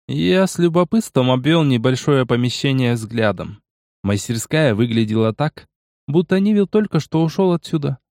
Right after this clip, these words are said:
Несмотря на то, что помещение было небольшим, сама кузница была довольно удобна и компактна.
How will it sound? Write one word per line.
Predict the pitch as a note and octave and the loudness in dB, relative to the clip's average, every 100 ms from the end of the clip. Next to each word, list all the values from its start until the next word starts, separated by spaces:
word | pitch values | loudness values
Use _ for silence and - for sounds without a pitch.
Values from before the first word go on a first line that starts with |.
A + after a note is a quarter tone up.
| _ - | _ -4
Несмотря | A#2 - D3 D3+ D3+ | -2 2 0 2 0
на | D3 | 0
то, | D#3+ | 0
что | D#3+ A2+ | -2 -2
помещение | B2 B2 B2+ D3 C#3+ B2+ | 0 0 0 -2 0 0
было | A#2+ C3 B2 | 0 2 2
небольшим, | B2 A#2 B2 - G#3 G#3 _ _ _ _ - | 2 0 -2 -2 -4 -4 _ _ _ _ -6
сама | - F3 F#3+ | 0 2 2
кузница | A3+ G#3 D#3 - | 2 2 0 0
была | B2 C#3+ D3+ | 0 2 2
довольно | C#3+ D3 D#3 D3+ D3+ | 2 0 2 2 0
удобна | D3+ F#3 E3 D3+ | 0 -2 0 -2
и | |
компактна. | C#3+ D3 C#3 D3+ - - A#2+ | 0 -2 -2 -4 -6 -10 -12